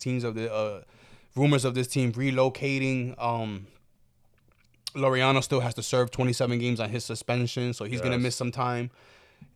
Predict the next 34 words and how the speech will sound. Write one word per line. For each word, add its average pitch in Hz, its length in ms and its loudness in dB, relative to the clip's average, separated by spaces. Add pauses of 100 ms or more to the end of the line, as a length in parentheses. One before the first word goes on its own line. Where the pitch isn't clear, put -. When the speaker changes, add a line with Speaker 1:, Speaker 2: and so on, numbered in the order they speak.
Speaker 1:
That, 131 180 -2
yeah, 139 240 6
not, 143 220 2
just 147 160 -2
not 151 140 8
a 147 60 10
lot 135 340 8
to 135 100 -2
like. 127 280 0
I 139 120 2
couldn't 185 240 6
even 151 140 4
find 135 500 6 (100)
a, 127 60 4
a 123 180 0
fifth 131 300 0
guy 131 220 8
in 127 100 4
the 120 80 0
rotation 120 580 -2
role, 110 380 0
they, 117 260 -6
uh, 110 180 -8
you 123 140 -2
know, 131 220 4
to, 117 140 2
Speaker 2:
Yeah. 117 100 4
Speaker 1:
to, 120 200 -4
to 107 160 -4
put 127 300 0
into 117 240 -4
my 110 120 0
notes 123 340 2
here. 107 360 -4